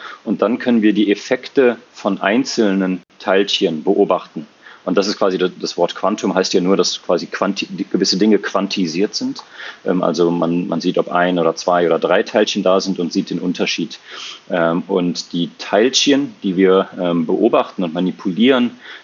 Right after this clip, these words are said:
das sind die, ähm, die Anregung oder die, ja, das sind Mikrowellenlichtteilchen, die eben in diesen Leiterbahnen leben. Ähm, und, ähm, also zum Beispiel ein Quantum-Bit das kann zwei klassische Zustände, null oder eins, haben. Der, der Nullzustand wäre einfach, wenn gar kein Teilchen drin wäre.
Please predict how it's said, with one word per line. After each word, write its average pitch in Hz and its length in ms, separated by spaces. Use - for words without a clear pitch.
das - 200
sind 98 380
die, 92 340
ähm, 87 480
die 92 100
Anregung 110 640
oder 87 180
die, 85 280
ja, 85 100
das - 120
sind 87 240
Mikrowellenlichtteilchen, 101 1700
die 98 180
eben 101 180
in 101 100
diesen 95 240
Leiterbahnen 85 640
leben. 85 420
Ähm, 85 260
und, 85 420
ähm, 85 300
also 80 200
zum 85 180
Beispiel 87 180
ein 85 400
Quantum-Bit 95 800
das - 140
kann 87 400
zwei 87 400
klassische 98 480
Zustände, 92 440
null 92 200
oder 87 240
eins, 110 280
haben. 107 420
Der, 98 100
der 85 140
Nullzustand 95 600
wäre 87 140
einfach, 87 260
wenn 85 140
gar 90 160
kein 113 180
Teilchen 104 400
drin 107 280
wäre. 98 240